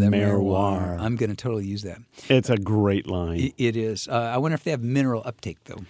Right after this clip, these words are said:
Speaker 1: No, and I'll bet they have no shaved minerality
Speaker 2: No,
Speaker 1: in these
Speaker 2: or
Speaker 1: oysters either.
Speaker 2: the mineral upchuck was probably more
Speaker 1: And I'll,
Speaker 2: likely.
Speaker 1: and I'll bet the oysters don't take like, taste like cassis either.
Speaker 2: <laughs>
Speaker 1: They
Speaker 2: Right.
Speaker 1: probably taste a lot like oysters.
Speaker 2: I bet they do. I bet they do.
Speaker 1: <laughs>
Speaker 2: All right.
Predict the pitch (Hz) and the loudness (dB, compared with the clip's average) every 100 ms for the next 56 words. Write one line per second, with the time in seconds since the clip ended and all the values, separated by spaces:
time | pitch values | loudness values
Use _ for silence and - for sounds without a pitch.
0 | - _ 131 123 - 123 120 117 123 135 | -20 _ 2 2 2 -2 0 -2 0 0
1 | 131 113 110 104 110 110 123 104 92 104 | 0 0 0 2 2 0 0 0 0 0
2 | 98 95 90 90 131 156 85 87 92 90 | 2 0 -2 0 2 2 2 0 0 -2
3 | - 92 85 92 85 85 - - _ 98 | -4 -4 -2 -2 -2 -4 -8 -18 _ -8
4 | 95 90 117 120 107 - 107 - 131 117 | -8 -4 -2 -2 -4 -6 -12 -6 -6 -6
5 | 117 - 95 95 101 120 117 120 131 120 | -10 -8 -8 -6 -2 2 2 2 2 2
6 | 113 110 123 110 104 - 107 82 110 - | 4 2 0 0 -2 0 -4 -2 -4 -2
7 | 110 110 90 - - - 101 - 101 - | -4 -2 -6 -8 -10 -2 -2 -2 -6 -6
8 | 110 - 92 - - 90 98 - - - | -10 -6 -6 -6 -10 -10 -10 -10 -12 -12
9 | - - 123 - 156 113 127 120 107 95 | -20 -4 -4 -4 -8 -6 0 0 0 0
10 | 117 98 92 95 90 90 - 101 95 - | -2 -2 -2 -2 -4 -6 -8 -8 -6 -8
11 | - 262 262 349 349 311 302 - - - | -4 -4 -4 -4 -4 -4 -4 -6 -10 -16
12 | 127 202 202 220 185 - - - - - | -8 -2 0 0 -2 -4 -6 -4 -6 -6
13 | 277 - - - 339 - | -8 -6 -8 -2 -2 -2